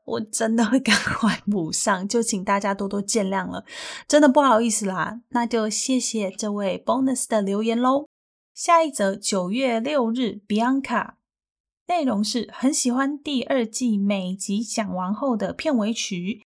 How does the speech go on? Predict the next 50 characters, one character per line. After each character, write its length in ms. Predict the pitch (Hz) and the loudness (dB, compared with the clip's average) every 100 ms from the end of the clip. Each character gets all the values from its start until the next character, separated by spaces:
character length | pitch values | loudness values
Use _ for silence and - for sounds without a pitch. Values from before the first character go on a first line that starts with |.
| _ | _
目 160 | 254 254 | 2 2
前 240 | 240 196 | 2 -2
听 160 | 202 214 | 2 2
到 160 | 226 | 2
最 220 | 208 254 226 | -2 -4 -4
新 280 | - 214 208 | 0 0 0
一 140 | 202 | -4
集 500 | 196 - 175 175 196 - | -6 -8 -8 -8 -10 -2
S 480 | 214 226 - - - - | -2 -2 -6 -10 -12 -2
二 260 | 247 220 - | 0 0 -2
E 160 | 220 214 | -4 -4
P 180 | 214 | -2
六， 220 | 202 214 - | -2 -2 -4
好 260 | - 196 | -6 -4
像 500 | 208 - 339 285 208 - | -4 0 2 2 -2 -4
有 240 | 196 185 | -4 -4
两 260 | 185 185 247 | -4 -2 -2
首 400 | 254 - 196 175 | 0 0 -2 -2
了， 220 | 180 170 - - - | -6 -6 -12 -14 -2
都 160 | 277 | 2
很 160 | 269 233 | 2 0
喜 220 | - 180 | -2 -4
欢， 220 | 190 196 | -2 -2
但 180 | 220 285 | 0 -2
怎 140 | 247 | -2
么 80 | 180 | -4
搜 240 | 196 294 339 | -2 -4 -2
寻 240 | 247 208 | 0 0
都 120 | 208 | 0
搜 220 | 208 208 | -2 -4
不 100 | 190 | -4
到， 220 | 170 190 202 | -4 -6 -4
希 140 | 220 | -2
望 100 | 202 | 0
Molly 260 | 202 214 196 | 2 0 -2
可 120 | 202 | -4
以 20 | |
在 160 | 196 190 | -4 -4
每 180 | 175 | -4
集 200 | 175 175 | -6 -8
的 120 | 175 175 | -6 -8
简 300 | 175 175 180 | -6 -6 -4
述 320 | - 269 240 | -6 -2 -2
栏 240 | 202 185 | 0 -2
分 240 | 202 214 214 | -2 -2 -2
享 220 | 202 185 | -4 -6
歌 180 | 233 294 | -4 -2
名， 240 | 254 220 | 0 -2
谢 100 | 226 | -4
谢。 320 | 214 196 - | -4 -4 -6